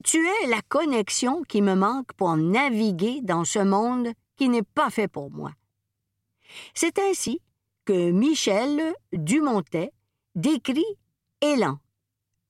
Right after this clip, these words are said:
le nom que s'est choisi le modèle de Chat G P T,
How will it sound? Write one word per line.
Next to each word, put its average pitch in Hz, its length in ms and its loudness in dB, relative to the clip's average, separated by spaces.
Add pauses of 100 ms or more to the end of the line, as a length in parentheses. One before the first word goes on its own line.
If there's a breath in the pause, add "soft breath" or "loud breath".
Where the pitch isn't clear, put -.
le 165 180 0
nom 220 280 2
que 170 160 -6
s'est 156 280 -2
choisi 202 680 0
le 175 160 -2
modèle 185 560 0
de 151 180 -4
Chat 208 240 -2 (160)
G 147 240 -6
P 208 160 0
T, 330 220 -2